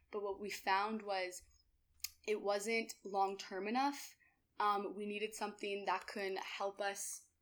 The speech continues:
like, like, we wanted to help people more on the idea of, of finding something that they're interested in, in terms of, like, getting back out there. So what, what I think really makes a difference with this,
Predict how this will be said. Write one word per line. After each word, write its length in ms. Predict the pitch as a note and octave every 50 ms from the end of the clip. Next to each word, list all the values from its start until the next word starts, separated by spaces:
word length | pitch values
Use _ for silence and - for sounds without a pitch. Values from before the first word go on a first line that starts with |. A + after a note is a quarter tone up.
| _ _ -
like, 260 | G3+ F#3 F3 - - - - -
like, 140 | G3 F#3+ -
we 80 | G#3+
wanted 260 | G#3+ G#3 G#3+ A3+ A#3 A3+
to 60 | -
help 180 | - G#3+ G#3
people 420 | - A3+ A3 - G#3 G3+ G3+ G3+ - - - - - - G#3 G3+ G3+
more 140 | G3+ G#3 G3+
on 100 | G3+ G#3
the 100 | G3+ G3
idea 600 | F#3+ F#3 F#3 F#3 - F#3+ F#3 F#3 F#3 F#3 F#3 - -
of, 580 | - F3 E3+ E3 E3+ E3+ - - - _ - F#3
of 120 | F3 E3+ E3+ - - - _ -
finding 360 | - - G#3 G3 G3+ G3+ G3
something 240 | - G3 G3 G3+ G3
that 120 | F#3+ F#3+
they're 140 | - F3+ - - -
interested 460 | G3+ G3+ - G3+ G3 - - G3+ F#3+
in, 260 | G3+ G#3 G#3 A3 G#3+ G#3+ - - - _ _ - -
in 120 | G3 G3 F#3+
terms 420 | - - G3+ F#3+ F#3+ F#3+ F#3 -
of, 280 | F#3+ F3+ F3 F3 E3+ E3+ - - - _ _ _ _ _ _ _ _ -
like, 180 | G3 F#3 - - - _ _ _ _ _ _ - G3 F#3+ -
getting 280 | G3+ F#3+ G3 G3 G3
back 240 | G3 E3+ E3+ E3 - -
out 200 | F3+ E3 - -
there. 260 | - - - - - - _ - - - - - _
So 420 | - - - A#3+ A3+ G#3+ G#3+ - - F#3
what, 300 | F3+ G#3+ A3 A3+ - - - - G#3 F#3
what 240 | F#3+ G#3 A3 A3 - -
I 180 | G3 G3 G#3+
think 420 | G#3+ - - F#3+ F3+ F3 F#3+ F#3 - - - _ _ _ F#3 F3 F#3
really 260 | G3 F#3 F3+ F3+ F3+
makes 220 | F3+ E3+ E3+ -
a 40 | E3+
difference 400 | - E3 E3+ - F3+ F3 F3+ -
with 140 | F3+ - -
this, 400 | - A#2 G2+ - A3+ - - -